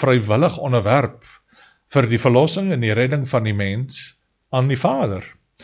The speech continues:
En die Heilige Gees wat saam inval hierby, en die wegwyser is na Christus.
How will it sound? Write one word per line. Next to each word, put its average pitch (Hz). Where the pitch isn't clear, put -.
En 214
die 170
Heilige 170
Gees 170
wat 139
saam 202
inval 123
hierby, 101
en 151
die 135
wegwyser 131
is 117
na 113
Christus. -